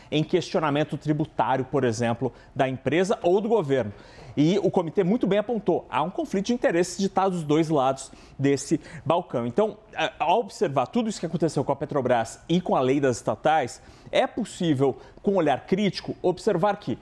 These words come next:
este governo, lo-, ao longo dos últimos meses, de olho nas eleições, alterou ali as bases, de-, desrespeitou a lei de responsabilidade fiscal, o teto de gastos, a lei eleitoral, ao criar um novo programa social neste ano de eleições,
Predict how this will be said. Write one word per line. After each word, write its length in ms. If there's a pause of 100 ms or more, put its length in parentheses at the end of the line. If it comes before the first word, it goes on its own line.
(140)
este 240
governo, 320
lo-, 220
ao 100
longo 180
dos 120
últimos 320
meses, 260
de 140
olho 220
nas 180
eleições, 580 (320)
alterou 600
ali 160
as 160
bases, 500
de-, 260
desrespeitou 760
a 20
lei 240
de 80
responsabilidade 680
fiscal, 480
o 80
teto 300
de 80
gastos, 500 (180)
a 120
lei 180
eleitoral, 640
ao 80
criar 180
um 80
novo 240
programa 360
social 360
neste 380
ano 120
de 100
eleições, 520